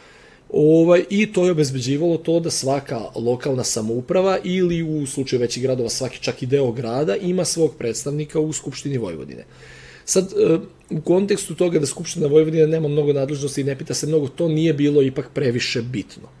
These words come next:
Ali opet ste imali nekoga ko zastupa vaše mesto, ko se bori za vaše mesto, ko, za koga glasači znaju da dolazi iz vašeg mesta i da treba tamo da ide u, u Novi Sad da,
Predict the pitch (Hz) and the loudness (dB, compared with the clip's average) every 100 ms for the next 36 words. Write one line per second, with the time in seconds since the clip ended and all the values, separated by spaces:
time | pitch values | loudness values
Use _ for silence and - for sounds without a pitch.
0 | - - - _ _ 139 151 180 185 185 | -20 -20 -20 _ _ -4 2 4 4 4
1 | 190 - 165 165 170 143 143 139 135 131 | 0 -2 0 4 4 2 0 0 0 0
2 | - 135 131 123 110 123 123 156 147 143 | 0 2 2 0 -2 -4 -2 -4 -2 -2
3 | 131 139 139 127 120 - - - 123 143 | -2 -2 -4 -4 -6 -4 -4 -4 -2 -2
4 | 147 139 147 131 143 147 - 139 - 135 | 0 0 0 0 -2 -4 -4 -8 0 2
5 | 127 123 120 123 131 131 120 110 131 127 | 2 0 -2 -2 0 0 -2 -2 -4 -4
6 | 139 135 151 123 104 107 117 135 127 123 | -4 0 2 0 0 0 0 0 -2 -2
7 | 131 131 135 - 123 120 143 120 101 107 | -4 -2 -4 -4 -4 -4 -4 -4 -6 -8
8 | 101 107 104 101 95 90 - - - - | -8 -6 -6 -6 -8 -12 -20 -20 -20 -6
9 | 123 127 123 - 135 127 120 127 120 117 | -2 -2 -2 -2 -2 -2 -2 -4 -2 -4
10 | - | -8